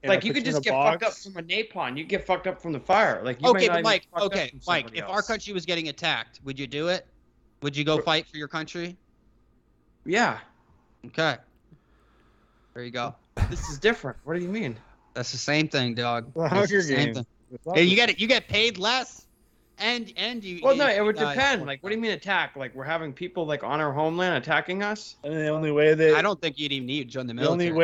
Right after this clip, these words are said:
Speaker 1: way that they'll stop is if we do a Hunger Games with that country. That's the only way that they'll
Speaker 3: Oh,
Speaker 1: yield.
Speaker 3: shit.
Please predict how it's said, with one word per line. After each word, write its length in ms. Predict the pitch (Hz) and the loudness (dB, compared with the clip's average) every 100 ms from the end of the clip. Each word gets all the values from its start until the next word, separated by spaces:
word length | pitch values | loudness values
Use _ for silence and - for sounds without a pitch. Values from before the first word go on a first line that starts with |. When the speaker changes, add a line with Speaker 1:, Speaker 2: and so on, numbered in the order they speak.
| 170 | 4
Speaker 1:
way 40 | |
that 180 | 165 147 | 4 0
they'll 200 | 156 151 | 2 0
stop 580 | - 139 135 156 - - | 0 0 2 0 -4 -10
is 220 | 123 113 | -8 -6
if 180 | 110 - | -8 -2
we 100 | 123 | 0
do 440 | 117 120 120 117 | 2 4 4 4
a 60 | 107 | 2
Hunger 240 | 113 123 123 | 2 0 4
Games 280 | 123 113 | 2 2
with 100 | 117 | 0
that 160 | 120 117 | 0 0
country. 480 | 123 127 160 170 147 - | -2 -2 -2 -2 -4 -8
That's 160 | 107 | -4
the 60 | 113 | 2
only 140 | 110 | 4
way 120 | 110 110 | 6 8
that 240 | 113 104 | 6 4
they'll 340 | 110 107 110 127 | 4 8 8 6
Speaker 3:
Oh, 220 | 131 113 | 0 -2
Speaker 1:
yield. 40 | |
Speaker 3:
shit. 640 | 101 104 107 117 120 131 | -8 -6 2 4 4 2